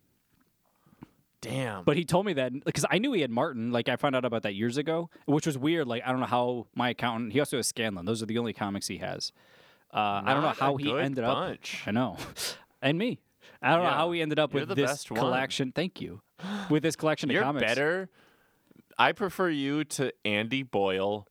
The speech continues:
Speaker 1: Martin Morrow, and Kyle
Speaker 2: It's,
Speaker 1: Scanlon.
Speaker 2: it's one of the nicer things you've said to me.
Speaker 1: No, it's not.
Speaker 2: Okay, fair enough.
Speaker 1: That's not even close.
Speaker 2: Okay, but you were trying to make fun of
Speaker 1: You
Speaker 2: me.
Speaker 1: could still be a piece of shit.
Speaker 2: You were making fun of me.
Speaker 1: I wasn't making fun
Speaker 2: Yeah,
Speaker 1: of you.
Speaker 2: you were. You were saying, "Yeah, you're above this really ridiculously low bar."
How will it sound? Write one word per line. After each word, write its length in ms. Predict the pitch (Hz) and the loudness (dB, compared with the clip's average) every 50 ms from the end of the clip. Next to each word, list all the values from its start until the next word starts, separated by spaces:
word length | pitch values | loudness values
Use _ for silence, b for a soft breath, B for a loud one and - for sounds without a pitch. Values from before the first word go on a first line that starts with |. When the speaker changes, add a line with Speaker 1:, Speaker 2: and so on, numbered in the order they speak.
| _ | _
Speaker 1:
Martin 360 | - 101 101 101 107 101 117 113 | -2 2 2 2 2 2 -2 -4
Morrow, 460 | 110 107 104 101 101 104 104 107 98 | -4 -2 -2 0 0 0 0 0 -2
and 200 | 92 107 110 107 | -2 -4 -6 -8
Kyle 300 | - - 101 95 98 110 | -2 0 2 2 4 2
Speaker 2:
It's, 120 | 131 139 139 | 2 2 0
Speaker 1:
Scanlon. 320 | 143 139 160 160 131 - | -2 -4 -4 -4 -2 -2
Speaker 2:
it's 140 | 123 - - | -2 -2 2
one 160 | 131 135 139 | 0 2 2
of 60 | 135 123 | 2 0
the 60 | 120 | 0
nicer 320 | 117 117 117 110 - 120 | 0 0 -2 0 -2 -2
things 260 | 107 - 117 117 98 | -2 0 -2 -2 -2
you've 120 | 104 101 - | -4 -2 0
said 180 | - 110 113 117 | 0 0 0 -2
to 40 | 113 | -4
me. 220 | 104 92 92 92 104 | -4 -4 -6 -6 -2
Speaker 1:
No, 180 | 107 131 185 | 0 2 2
it's 180 | 220 233 - - | 2 0 -2 0
not. 320 | 104 104 110 110 95 - - | 0 2 2 0 -2 0 0
Speaker 2:
Okay, 260 | - 135 - 135 120 | 0 2 2 0 0
fair 160 | - - 120 110 | 2 0 -2 0
enough. 180 | 110 107 107 | 0 -2 0
Speaker 1:
That's 160 | - 131 - | -2 0 2
not 120 | 226 196 151 | 2 2 2
even 200 | 123 107 101 92 | 0 -2 -6 -6
close. 600 | - - - 117 117 117 107 92 - - - - | -6 -2 0 2 2 2 0 -2 -4 -6 0 2
Speaker 2:
Okay, 240 | 190 196 - 190 185 | 2 2 4 2 2
but 160 | 170 165 175 160 | 2 0 -2 0
you 60 | 170 | 0
were 80 | 165 | 0
trying 220 | 156 - 185 175 160 | 2 2 2 2 2
to 100 | 147 127 117 117 127 - | 0 -4 -6 -10 -14 -6
make 220 | - 175 139 123 - | 0 2 2 2 2
fun 160 | - 170 160 | 0 0 0
of 60 | 139 | 0
Speaker 1:
You 60 | 175 | 0
Speaker 2:
me. 40 | 202 | 2
Speaker 1:
could 160 | - 294 196 | 0 0 0
still 260 | 170 - - 190 180 | 0 0 2 2 2
be 160 | 147 147 147 127 | 2 2 0 0
a 60 | 107 | 0
piece 360 | - - - 139 139 - - | -2 -2 -2 0 0 0 -4
of 80 | 98 - | -4 -2
shit. 320 | - - - - 127 123 | -2 -2 0 2 4 4
Speaker 2:
You 40 | 160 | 4
were 120 | 180 185 165 | 2 2 0
making 260 | 185 202 - 160 131 | -2 -2 -2 -2 0
fun 200 | - 170 190 202 | 2 2 2 2
of 60 | 160 | -2
me. 200 | 117 95 80 - _ _ _ | -4 -6 -8 -14 _ _ _
Speaker 1:
I 60 | - | 0
wasn't 220 | 262 294 330 294 127 | 2 2 2 0 2
making 220 | 113 117 110 104 85 | 2 2 2 0 -2
fun 140 | 196 190 233 | 0 2 4
Speaker 2:
Yeah, 60 | 285 | 4
Speaker 1:
of 60 | 233 175 | 4 2
you. 40 | |
Speaker 2:
you 80 | 143 139 | 0 0
were. 120 | 139 156 | 0 0
You 120 | 165 170 175 | 0 2 0
were 80 | 165 | 0
saying, 260 | - - 180 175 175 170 | 0 2 0 0 2 2
"Yeah, 120 | 196 226 160 | 0 2 2
you're 240 | 147 151 180 214 202 | 2 2 2 2 2
above 360 | 151 131 127 156 160 151 143 | -2 2 2 2 2 2 0
this 140 | 143 123 117 | -4 -4 -4
really 440 | 107 110 123 131 139 135 143 143 | -2 0 2 2 2 2 0 0
ridiculously 640 | 135 127 135 120 - 135 120 - 139 131 123 - 139 131 | 0 -2 -4 -2 -2 -2 0 2 0 0 2 0 0 0
low 260 | 120 120 117 117 117 | 2 2 2 0 0
bar." 420 | 110 117 110 104 95 95 90 - | 0 0 0 0 -2 -4 -6 -10